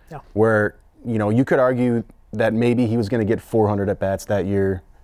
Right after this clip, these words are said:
Speaker 2: maybe four fifty. He wasn't gonna get, like, six or anything. It wasn't gonna be an everyday player. But, yeah, I think I'd like to see what, you know, what the deal is with him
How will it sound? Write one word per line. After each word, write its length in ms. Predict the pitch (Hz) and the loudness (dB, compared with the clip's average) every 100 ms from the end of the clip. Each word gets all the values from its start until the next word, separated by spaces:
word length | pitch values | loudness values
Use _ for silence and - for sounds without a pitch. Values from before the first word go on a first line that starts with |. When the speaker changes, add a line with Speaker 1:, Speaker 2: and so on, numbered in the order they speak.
| - | -4
Speaker 2:
maybe 400 | 104 110 107 104 | 0 2 2 0
four 240 | - 107 | 0 -2
fifty. 400 | 95 98 90 95 | -2 -6 -4 -6
He 340 | 90 - - 147 | -8 -12 -4 0
wasn't 200 | 123 113 | 2 2
gonna 120 | 98 | 0
get, 180 | 90 87 | -4 -6
like, 220 | 82 85 | -8 -8
six 520 | - - 87 - - - - | -6 -6 -6 -10 -16 -18 -10
or 140 | 90 | -6
anything. 260 | 87 82 87 | -4 -4 -4
It 60 | 90 | -4
wasn't 200 | 92 92 | -2 -4
gonna 120 | 90 | -6
be 60 | |
an 80 | 90 | -6
everyday 320 | 87 87 87 | -6 -4 -6
player. 360 | 90 104 92 87 - - - - | -6 -4 -4 -6 -12 -20 -20 -6
But, 260 | - 107 - - - - | 0 0 0 -14 -20 -4
yeah, 160 | 127 117 | 2 2
I 100 | 117 | 2
think 180 | 180 147 | 2 2
I'd 160 | 117 | 2
like 180 | 98 101 | 0 -2
to 80 | 95 | -2
see 200 | - 110 | -6 -4
what, 320 | 92 85 107 - - _ - - - | -2 0 0 -2 -16 _ -20 -20 -18
you 100 | - | -8
know, 240 | 98 90 90 | -6 -4 -6
what 220 | 101 107 | -2 -2
the 60 | 110 | 0
deal 260 | 107 156 160 | 2 4 2
is 140 | 95 | 0
with 140 | 90 90 | -6 -8
him 320 | 101 98 95 | -6 -4 -6